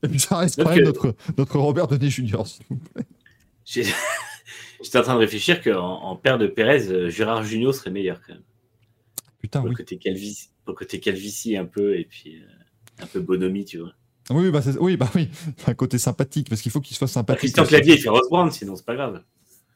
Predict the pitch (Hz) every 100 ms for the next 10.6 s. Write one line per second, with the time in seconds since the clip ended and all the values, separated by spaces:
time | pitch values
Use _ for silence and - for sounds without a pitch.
0 | _ _ _ - - - 190 170 - 107
1 | 101 123 165 190 151 127 120 - 117 120
2 | 113 110 120 117 113 107 170 117 _ -
3 | - _ _ _ _ - - - - _
4 | 180 - - 120 120 - - - _ _
5 | - - 113 156 - - - 143 135 135
6 | 139 135 123 123 117 - - 135 - -
7 | - _ _ _ _ _ 127 170 196 165
8 | 156 185 - 135 123 151 160 175 160 175
9 | 123 131 117 104 123 127 151 110 101 90
10 | 95 - 95 98 98